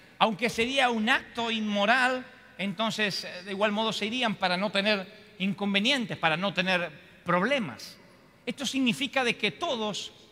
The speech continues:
y nos incluimos, todos tenemos un problema, pero la pregunta es,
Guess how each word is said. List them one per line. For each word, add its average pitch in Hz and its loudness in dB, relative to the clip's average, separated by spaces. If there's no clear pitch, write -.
y 175 -4
nos 185 0
incluimos, 190 2
todos 294 0
tenemos 247 0
un 285 -6
problema, 262 2
pero 220 -2
la 226 4
pregunta 277 -2
es, 294 -4